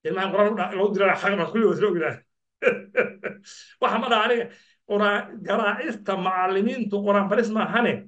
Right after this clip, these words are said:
waa xanaaq baabi'in. Wuu xanaaqay, marka wuu ku xanaaq baaba'aya. Sidaa daraaddeed, wadaadka jawaabta waan kusoo koobayaa. Wax waa akhrisanay, duca akhrisanay. Lambar labo,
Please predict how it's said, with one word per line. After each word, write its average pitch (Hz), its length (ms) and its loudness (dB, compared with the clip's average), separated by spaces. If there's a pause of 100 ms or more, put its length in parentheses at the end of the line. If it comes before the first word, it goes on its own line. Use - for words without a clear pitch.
(260)
waa 165 180 -2
xanaaq 175 280 -2
baabi'in. 170 340 0 (140)
Wuu 226 140 4
xanaaqay, 180 460 2
marka 202 180 -4
wuu - 340 -8
ku 202 60 -2
xanaaq 185 220 0
baaba'aya. 151 340 -2 (800)
Sidaa 208 200 2
daraaddeed, 190 380 2 (300)
wadaadka 214 280 2
jawaabta 196 200 0
waan 190 100 -6
kusoo 202 180 -4
koobayaa. 190 340 4 (300)
Wax 170 160 -4
waa 220 160 2
akhrisanay, 180 400 -4
duca 196 160 -2
akhrisanay. 180 460 -4 (920)
Lambar 175 320 -2
labo, 202 280 2